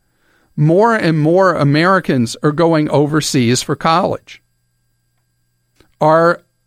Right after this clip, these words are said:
high school junior is going to look at some colleges in Europe because even including the cost of going back and forth to college in Europe,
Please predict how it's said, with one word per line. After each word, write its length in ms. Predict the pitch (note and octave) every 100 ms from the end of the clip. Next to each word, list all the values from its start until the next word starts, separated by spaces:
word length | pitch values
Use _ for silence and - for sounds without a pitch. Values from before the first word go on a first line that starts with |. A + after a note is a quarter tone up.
| _ _
high 220 | - F#3
school 280 | F3+ - D3+
junior 680 | C3 F3+ G#3 A3+ C#3 A2 - _ _ _ _ _ -
is 200 | D#3+ C#3+
going 280 | F#3 F3 E3
to 80 |
look 320 | D3+ F3+ F3 G3
at 200 | - - _ _
some 240 | - E3+ D3
colleges 580 | F3+ D3+ D#3 C3+ C3+ C#3+
in 140 | A#2+
Europe 480 | B2+ A#2 A#2 - _ _ _ _ _ _
because 400 | D3+ F#3+ D3 E3
even 300 | G#3 A3+ G3+
including 680 | D#3+ - A3 A#3+ G#3+ F3 C#3
the 100 | C3+
cost 420 | F3+ D3+ D3+ D#3+
of 80 | C#3+
going 400 | D#3 C3+ C3 D3 _ _ -
back 400 | - C#3+ D3+ D3
and 120 | A#2
forth 640 | - A#3 B3 A#2+ B2 _ _ _ _ _ _ _ _ _ _ _ _ _ _ _ _ _ -
to 360 | A#3+ A#3+ G#3 - _ _ _ _ -
college 680 | F#3 C#3+ A#2+ A2+ C3 - _ _ _ _ _ _ _ _ _ -
in 220 | F#3 G#3
Europe, 440 | E3 D3+ C3+ -